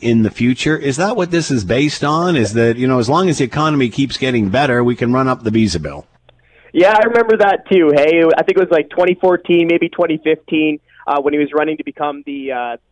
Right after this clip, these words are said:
Speaker 2: the, the Prime Minister for a first time. He said something along the lines of, "Well, you know, budgets will balance themselves." Well, you know, we're still waiting. It's, it's, uh, twenty twenty-two right now, and we just dug into the parliamentary budget officer's latest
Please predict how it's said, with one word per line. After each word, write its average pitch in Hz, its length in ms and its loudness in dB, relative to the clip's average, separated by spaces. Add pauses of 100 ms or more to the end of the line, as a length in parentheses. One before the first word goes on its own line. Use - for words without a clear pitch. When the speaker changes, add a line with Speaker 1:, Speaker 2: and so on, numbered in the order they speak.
(100)
Speaker 2:
the, 127 220 -8
the 143 40 -12
Prime 147 300 -12
Minister 147 420 -12
for 135 120 -12
a 127 60 -10
first 160 300 -16
time. 143 240 -12
He 139 160 -14
said 151 140 -6 (120)
something 165 340 -8
along 143 260 -4
the 135 80 -8
lines 147 380 -4
of, 131 240 -2
"Well, 220 260 2
you 190 100 -12
know, 160 200 -2
budgets 156 440 -4
will 165 100 -6
balance 139 420 -2
themselves." 143 520 -2 (380)
Well, 160 240 4
you 165 100 -2
know, 170 140 2
we're 165 180 0 (140)
still 185 220 2
waiting. 170 480 2
It's, 151 240 -4 (100)
it's, 147 240 -2
uh, 139 220 2
twenty 170 260 -2
twenty-two 160 560 -6
right 147 220 2
now, 135 320 -2 (260)
and 147 140 -2
we 147 80 0
just 160 260 -2
dug 165 300 4
into 156 520 -2
the 139 140 -4
parliamentary 160 640 -2
budget 143 340 -2
officer's 127 520 -4
latest 147 500 0